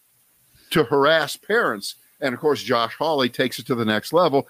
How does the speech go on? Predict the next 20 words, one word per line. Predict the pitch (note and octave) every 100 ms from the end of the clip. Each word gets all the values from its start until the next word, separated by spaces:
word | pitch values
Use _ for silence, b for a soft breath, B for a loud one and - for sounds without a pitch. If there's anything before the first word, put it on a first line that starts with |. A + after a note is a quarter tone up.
| B
which | D#3 -
is | A#2+
this | E3 G#3+
is | E3+ B2+
the | A#2+
Department | G#2 F3 A#3+ A#3 G#3+
of |
Justice | C3+ F#3 D#3 - A2 b b b
trying | - D3+ D3
to | A2+
crush | - F3 A#3 A3 - _ _ _ _ _ _ _ _ _ _ -
good | A#3 C4
parents | - G#3 C3 F#2+ - b b b
who | F3
just | B2+ G#3 A#3+ -
want | G#3
to |
raise | D3+ G3 E3
their | F#3 F3+
kids | - D#3 A#2 A#2 -